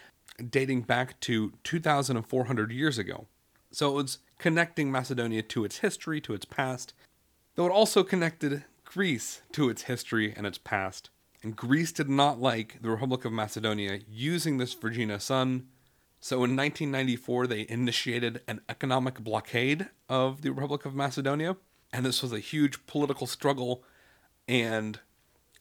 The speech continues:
as far as I know, this is the only time that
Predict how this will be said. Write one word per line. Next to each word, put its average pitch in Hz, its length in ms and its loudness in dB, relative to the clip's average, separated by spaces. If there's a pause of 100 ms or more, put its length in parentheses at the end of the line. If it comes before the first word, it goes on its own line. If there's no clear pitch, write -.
(120)
as 123 100 -2
far 185 300 6
as 156 140 6
I 151 140 4
know, 151 220 4
this 131 220 -4
is 123 80 -10
the 123 160 -2
only 131 340 2 (360)
time 123 460 0
that 98 200 -2